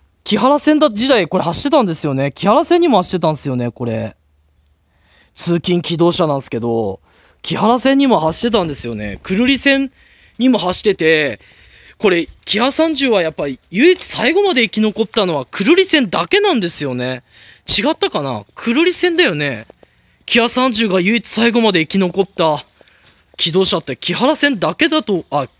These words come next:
いす-、久留里線か。多分、唯一最後まで生き残った久留里線は、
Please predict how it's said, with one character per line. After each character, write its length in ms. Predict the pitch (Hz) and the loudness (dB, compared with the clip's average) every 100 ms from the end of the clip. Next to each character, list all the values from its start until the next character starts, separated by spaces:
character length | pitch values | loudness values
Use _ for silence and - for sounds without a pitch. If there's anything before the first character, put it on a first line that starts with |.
| - | -10
い 100 | 147 | -4
す-、 220 | - - _ | -4 -4 _
久 260 | - 220 311 | -2 0 2
留 120 | 370 | 0
里 40 | |
線 200 | - 320 | 0 -2
か。 260 | - 180 - _ _ _ - - - - - - - | 0 -2 -4 _ _ _ -20 -20 -20 -20 -20 -20 -12
多 200 | - 277 | -4 0
分、 280 | 349 269 175 - | 2 2 0 -4
唯 240 | 165 339 | 4 4
一 100 | - | 4
最 280 | - 196 294 | 0 0 2
後 120 | 311 | 2
ま 120 | 320 | 2
で 100 | 254 | 2
生 80 | 220 | 0
き 120 | - | 0
残 240 | 220 226 226 | -2 0 -2
っ 40 | |
た 180 | - 208 | 0 -2
久 280 | - 202 247 | -2 -2 0
留 100 | 254 | 0
里 60 | |
線 260 | - 269 262 | 2 0 2
は、 400 | 269 277 185 117 | 2 2 0 -4